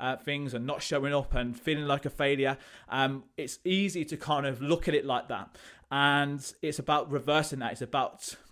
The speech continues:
building in these things and going, "Look, I've done well here." Even if it's the smallest of wins, of wins, it's going to make a big difference. It's going to help you recognize that you are going in the right direction. And, um, this is why it's so important to just recognize that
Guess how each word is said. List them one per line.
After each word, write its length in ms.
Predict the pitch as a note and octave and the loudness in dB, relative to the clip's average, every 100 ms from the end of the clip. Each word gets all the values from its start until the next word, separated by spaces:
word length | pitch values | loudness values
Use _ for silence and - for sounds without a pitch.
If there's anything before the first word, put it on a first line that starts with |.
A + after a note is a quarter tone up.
| - | -2
building 380 | D3 D#3+ D3+ | 2 2 0
in 360 | C3+ C#3 C#3 C3+ | -2 0 0 -2
these 200 | C3 A#2+ | -4 -4
things 240 | C#3 B2+ | -6 -8
and 100 | A#2+ | -6
going, 200 | B2 B2+ | -2 0
"Look, 260 | C#3+ C#3 - | 0 -2 -2
I've 140 | C#3+ C#3 | -4 0
done 180 | D#3 | -2
well 200 | C#3 D3 | 2 0
here." 200 | B2+ A2+ - | 0 -6 -4
Even 320 | E3 G3+ G#3 | -2 0 2
if 60 | F#3 | 0
it's 160 | D#3+ | -2
the 100 | - | -6
smallest 520 | - D#3+ E3+ F#3+ F3+ | -8 -4 2 4 4
of 200 | D#3+ C3+ | 0 -4
wins, 420 | D3 D3+ G2 - - - - | -2 -2 -2 -8 -16 -20 -4
of 160 | B2 B2+ | -2 2
wins, 380 | D#3 G2 F2+ - - | 2 2 -6 -20 -12
it's 220 | - D3 | -8 -6
going 340 | - E3 F#3 F#3 | 0 0 0 -4
to 460 | - E3 D3+ C#3 - - _ | -6 0 0 0 -6 -20 _
make 220 | - D3+ | -4 -4
a 60 | E3 | -2
big 260 | E3 D#3+ - | 0 -2 0
difference. 400 | D#3 C3 A2 - | -2 -4 -10 -10
It's 140 | A2+ | -4
going 240 | E3 E3+ F3 | 0 0 -2
to 160 | F3+ | -4
help 320 | C#3 D#3 D3+ | -2 -2 -2
you 80 | D3 | -6
recognize 540 | C3+ D#3 - D3 C3 B2 | 0 0 0 -2 -2 -2
that 100 | C#3 | -6
you 180 | C#3+ C#3 | -6 2
are 200 | D#3 F3 | 4 4
going 280 | F3 D#3+ D3 | 2 0 0
in 100 | C#3+ | 0
the 80 | |
right 180 | C#3+ C#3 | 2 2
direction. 540 | C#3 A#2+ C3 - F2+ - - - _ | 2 0 0 -4 -10 -10 -20 -20 _
And, 280 | - C#3 B2+ | -10 -8 0
um, 400 | C#3+ C3 B2+ B2+ G#2+ | 2 4 2 -4 -4
this 160 | D3+ | -4
is 160 | D#3 B2 | -4 -2
why 480 | C#3 D#3 B2+ C3 - - - | 4 6 6 2 -6 -18 -16
it's 160 | G2 | -10
so 140 | - D3+ | 0 0
important 460 | C3+ - C#3 C3 | 2 0 0 -2
to 160 | - C#3+ | -6 -6
just 320 | A#2 B2 C#3 A#2+ | -6 -8 -8 0
recognize 440 | C#3 - D3+ A#2+ | -2 0 -6 -4
that 240 | C#3 - | -4 -4